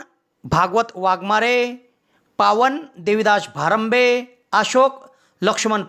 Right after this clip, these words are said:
पाचपांडे व सारिका विनोद कोळी असे सात जण वीज चोरी करताना आढळून आले होते. या सात जणांनी तीन हजार सातशे पंचवीस युनिट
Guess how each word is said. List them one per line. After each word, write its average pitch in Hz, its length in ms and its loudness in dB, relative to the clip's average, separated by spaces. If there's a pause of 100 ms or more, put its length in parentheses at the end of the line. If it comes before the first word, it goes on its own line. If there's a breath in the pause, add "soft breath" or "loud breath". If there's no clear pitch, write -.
पाचपांडे 233 840 0 (380 soft breath)
व 185 260 4 (920)
सारिका 262 640 0
विनोद 233 420 -6
कोळी 196 420 0 (160)
असे 190 200 0
सात 226 360 0
जण 233 160 -2 (120)
वीज 214 160 -6
चोरी 220 240 0
करताना 196 380 0
आढळून 185 260 0
आले 180 160 0
होते. 175 320 -2 (520 loud breath)
या 175 140 0
सात 196 220 0
जणांनी 220 400 -4
तीन 220 200 -4
हजार 208 200 2
सातशे 214 300 -4
पंचवीस 202 400 -6
युनिट 208 440 2